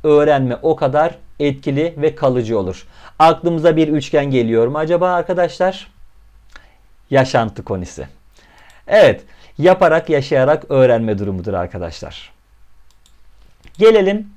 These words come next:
tekrar. Öğrenme sonrasında belirli aralıklarla yapılan tekrarlar öğrenilen bilgiyi pekiştirir. Aşırı tekrar ise motivasyonu düşürerek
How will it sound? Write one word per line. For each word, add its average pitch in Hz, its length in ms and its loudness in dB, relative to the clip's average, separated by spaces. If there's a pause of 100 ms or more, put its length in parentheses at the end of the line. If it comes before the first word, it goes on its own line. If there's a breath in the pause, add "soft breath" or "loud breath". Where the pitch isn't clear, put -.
tekrar. 135 600 -4 (1200 soft breath)
Öğrenme 220 540 6
sonrasında 160 800 0 (120)
belirli 180 580 2
aralıklarla 139 640 0
yapılan 143 480 -2
tekrarlar 180 720 -2 (180)
öğrenilen 147 640 0
bilgiyi 170 560 -2 (180)
pekiştirir. 135 720 -6 (520 soft breath)
Aşırı 202 420 2
tekrar 143 420 2
ise 196 440 0 (180)
motivasyonu 175 800 -2
düşürerek 127 560 -4